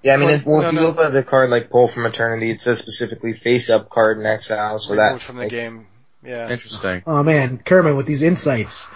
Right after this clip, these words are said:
Speaker 1: I know. Well, no, I looked into this card 'cause I
Speaker 4: <laughs>
Speaker 1: initially saw it and I was like, "Oh,
Speaker 4: Research.
Speaker 1: well, it looks kinda like a Doomsday type effect." So I was like, "Oh, that's pretty cool."
Speaker 4: Yeah, oh, yeah, that's, that's what I saw too when I first saw the Doomsday type effect.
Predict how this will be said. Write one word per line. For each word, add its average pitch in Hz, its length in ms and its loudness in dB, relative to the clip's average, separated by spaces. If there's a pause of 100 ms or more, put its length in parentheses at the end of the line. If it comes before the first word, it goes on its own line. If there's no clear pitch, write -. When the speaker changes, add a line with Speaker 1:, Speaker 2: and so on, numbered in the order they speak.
(200)
Speaker 1:
I 143 120 2
know. 190 320 6
Well, 202 100 6
no, 262 120 6
I 143 120 4
looked 170 260 -2
into 226 180 -6
this 123 180 -8
card 131 280 -2
'cause - 160 0
I - 260 4
Speaker 4:
<laughs> - 20 -4
Speaker 1:
initially 311 320 0
saw 196 160 -2
it 302 60 2
and 247 80 4
I 143 60 0
was 131 100 -6
like, 143 180 -2
"Oh, 180 160 2
Speaker 4:
Research. - 300 -14 (420)
Speaker 1:
well, 202 160 6
it 202 40 0
looks 208 220 0
kinda 233 220 -2
like 214 160 -2
a 160 60 -2
Doomsday 147 520 -6
type 120 240 -2
effect." 120 400 -4 (180)
So - 140 -4
I 131 80 4
was 131 140 -2
like, 127 160 0
"Oh, 156 120 4
that's 127 180 0
pretty 120 280 -4
cool." 110 380 -4
Speaker 4:
Yeah, 151 300 -6
oh, 175 440 4
yeah, 151 220 -2
that's, 160 300 -6
that's 190 280 -2
what 185 100 0
I 160 120 -2
saw 175 220 -4
too 165 300 0
when 156 140 0
I 156 80 2
first 160 220 -2
saw 175 120 2
the 151 60 2
Doomsday 131 460 0
type 170 220 2
effect. 190 440 -2